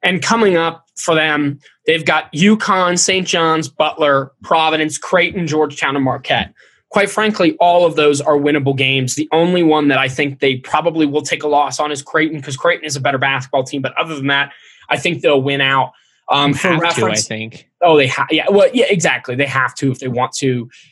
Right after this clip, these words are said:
Speaker 1: make this tournament and, and be a decent seed. For reference in the rankings, Xavier is sitting at thirty-two in the net. They are five and two in quad one and quad two games. Seton Hall is forty-sixth in the net,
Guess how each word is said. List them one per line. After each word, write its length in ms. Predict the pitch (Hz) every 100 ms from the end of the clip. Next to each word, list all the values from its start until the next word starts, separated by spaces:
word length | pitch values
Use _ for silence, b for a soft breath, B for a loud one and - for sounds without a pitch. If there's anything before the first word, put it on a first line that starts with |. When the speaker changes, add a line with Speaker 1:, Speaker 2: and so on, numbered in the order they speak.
| -
Speaker 1:
make 320 | 143 147 143
this 200 | 147 135
tournament 480 | - 151 143 135 127
and, 160 | 143 139
and 140 | 147
be 160 | 135 151
a 20 |
decent 380 | 139 147 - 135
seed. 260 | 147 165 131
For 140 | 160
reference 440 | 147 156 156 165 165
in 60 |
the 80 | 156
rankings, 420 | 147 160 - 156
Xavier 400 | 131 156 151 151
is 100 | 139
sitting 220 | - 151 143
at 100 | 135
thirty-two 640 | 156 156 165 - 180 185
in 120 | 175
the 60 | 143
net. 340 | 135 135 180 - B B B
They 120 | 156 165
are 280 | 151 139
five 500 | 131 - 147 147 175
and 160 | 160 139
two 300 | - 143 143
in 100 | 131
quad 260 | 131 127 117
one 140 | 127
and 140 | 123
quad 200 | - 123 123
two 120 | 135
games. 340 | 127 127 127 - b b
Seton 360 | - 190 160 -
Hall 300 | 175 175 175
is 140 | -
forty-sixth 720 | - 175 156 - 185 180 -
in 100 | 175
the 80 | 170
net, 360 | 160 160 160